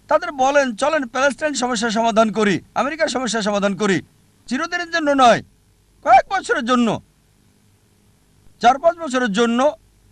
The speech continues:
এই সমাধানটা হবে।" তাই আমরা বলছি না মুসলিমরা ইহুদিদের সাথে যুদ্ধ করবে। আসলে কোরআন বলছে, এমনকি তোমার শত্রুও যদি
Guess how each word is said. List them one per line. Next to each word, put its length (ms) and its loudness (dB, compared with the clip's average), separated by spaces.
এই 160 0
সমাধানটা 540 0
হবে।" 380 0
তাই 180 6
আমরা 180 2
বলছি 340 -2
না 200 2
মুসলিমরা 400 -4
ইহুদিদের 380 -6
সাথে 180 -8
যুদ্ধ 260 -6
করবে। 280 -6
আসলে 320 2
কোরআন 320 -4
বলছে, 500 0
এমনকি 340 -2
তোমার 260 -4
শত্রুও 580 0
যদি 340 2